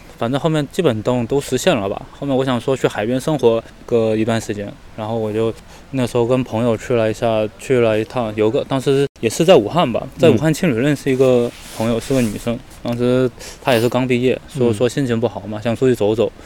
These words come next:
Speaker 2: 嗯。
Speaker 1: 我就说：“那我们去云南吧。”当时也是，就两个人去，也，我也还想再去一下。
Speaker 2: 嗯。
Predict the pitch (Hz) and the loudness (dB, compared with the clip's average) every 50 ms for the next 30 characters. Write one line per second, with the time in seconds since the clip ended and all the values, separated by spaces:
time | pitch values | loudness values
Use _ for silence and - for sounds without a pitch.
0 | - - 120 110 107 104 107 104 110 113 113 - - 117 113 110 120 117 113 107 | -12 -8 -8 -6 -6 -6 -6 -4 -4 -4 -4 -2 0 0 0 0 0 0 0 0
1 | 104 101 101 104 104 - - 120 107 98 98 110 113 104 95 90 95 104 110 113 | -2 -2 -4 -6 -8 -6 -4 -4 -4 -4 -4 -4 -4 -6 -6 -8 -8 -10 -12 -12
2 | - - - - - 104 104 110 104 95 98 110 107 101 - - - - - - | -16 -20 -18 -14 -12 -8 -6 -4 -4 -2 -2 -2 -4 -4 -6 -12 -20 -20 -20 -20
3 | - - - 117 101 98 95 107 107 107 104 107 107 - - - - - - 117 | -10 -4 -2 -2 -2 0 -2 -2 -2 -2 -2 -4 -6 -8 -12 -18 -20 -12 -10 -10
4 | 107 - 104 98 104 101 104 110 110 117 113 107 - - - - 113 110 101 95 | -6 -2 -2 -2 -2 0 0 0 2 2 0 -2 -4 -8 -8 -6 -6 -4 -6 -8
5 | 92 - - - - 117 107 - - 131 104 95 101 - 127 - - - - - | -10 -12 -10 -4 -4 -4 -4 -2 -4 -6 -6 -6 -8 -14 -18 -20 -20 -20 -20 -14
6 | - 139 123 113 107 104 104 | -8 -6 -6 -4 -6 -6 -10